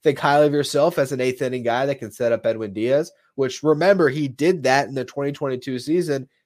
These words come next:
and that's one hundred one games. So Adam Ottavino comes back. If you look at this from a Mets perspective,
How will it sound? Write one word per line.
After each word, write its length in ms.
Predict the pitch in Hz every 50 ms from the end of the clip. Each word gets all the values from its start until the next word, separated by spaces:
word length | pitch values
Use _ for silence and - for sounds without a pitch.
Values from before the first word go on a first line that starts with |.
| _ _
and 80 | - 143
that's 200 | 156 170 165 -
one 160 | 165 170 160
hundred 260 | 165 175 165 170 165
one 200 | 160 165 165 156
games. 500 | 151 170 180 139 92 - - - - - _ _ _ _ _ _
So 500 | - - - 165 156 151 143 139 131 127 _ _ _ _ _ _ _ _ _ _ _
Adam 220 | - 143 151 160 160
Ottavino 560 | 156 151 147 139 143 147 160 160 175 165 151
comes 300 | - - 139 139 147 131
back. 440 | - 127 117 120 143 165 - _ -
If 120 | 135 -
you 60 | 147
look 100 | 147 139
at 60 | 143
this 120 | 143 143 -
from 160 | - 151 139
a 100 | 127 123
Mets 260 | 110 117 120 120 -
perspective, 720 | - - 139 120 - - 123 120 120 120 - 151 165 165